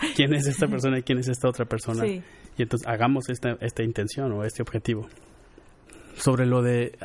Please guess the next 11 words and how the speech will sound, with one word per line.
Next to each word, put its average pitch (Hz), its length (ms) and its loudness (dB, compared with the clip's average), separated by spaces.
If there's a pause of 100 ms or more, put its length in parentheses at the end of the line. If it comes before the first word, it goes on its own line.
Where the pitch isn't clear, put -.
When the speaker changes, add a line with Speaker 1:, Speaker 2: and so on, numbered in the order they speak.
(100)
Speaker 1:
hacer 135 300 2
este 147 200 0
proyecto 139 680 0 (480)
de 117 160 2
Analog, 131 460 2 (640)
pues, 117 140 0 (580)
han 113 160 -2
sido 127 240 2
lágrimas 131 480 2
y 123 60 -4
risas. 127 480 -4